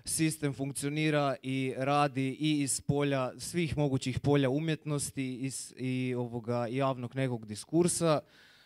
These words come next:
A, znači, ako se pitate zašto mladi ljudi, recimo, nisu, e, nisu aktivni, eto, to bi bilo, to bi bio jedan,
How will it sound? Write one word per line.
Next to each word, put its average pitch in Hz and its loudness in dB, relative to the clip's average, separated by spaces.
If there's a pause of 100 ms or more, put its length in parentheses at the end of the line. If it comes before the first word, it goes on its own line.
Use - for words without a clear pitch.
(560)
A, 156 6
znači, 156 0
ako 156 2
se 151 -4
pitate 151 2
zašto 151 0
mladi 143 -2
ljudi, 131 -2
recimo, 131 -6
nisu, 139 0
e, 113 -2
nisu 135 -4
aktivni, 160 -2
eto, 139 -2
to 143 -2
bi 131 4
bilo, 139 2
to - -2
bi 139 2
bio 139 0
jedan, 127 -2